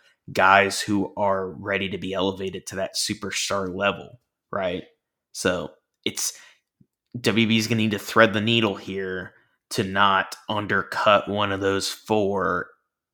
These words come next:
um, in order to elevate one of the other three, if that makes sense. And I don't know, do you guys agree that that's sort of the four?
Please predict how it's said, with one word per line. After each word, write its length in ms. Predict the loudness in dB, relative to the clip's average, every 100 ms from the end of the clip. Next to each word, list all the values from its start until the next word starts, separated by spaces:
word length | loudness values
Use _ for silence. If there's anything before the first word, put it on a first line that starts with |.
| _ _ 0
um, 340 | 2 2 -2
in 140 | -4 -4
order 280 | -2 -4 -6
to 240 | -10 -4
elevate 600 | -4 -4 -4 -6 -6 -10 -12
one 280 | -10 -6 -6
of 100 | -6
the 140 | -6
other 200 | -6 -10
three, 520 | -12 -6 -4 -4 -10 _ _ _ _ _ _ _
if 60 |
that 180 | -8 -6
makes 220 | -8 -8
sense. 280 | -8 -8 -2
And 120 | 6
I 80 | 8
don't 160 | 8 8
know, 160 | 4
do 100 | 2
you 80 | 2
guys 140 | 2 2
agree 400 | -2 -6 -4 -4
that 160 | -2
that's 200 | -4 -4
sort 240 | -4 -4 -6
of 120 | -10
the 80 | -14
four? 540 | -10 -8 -6 -6 -8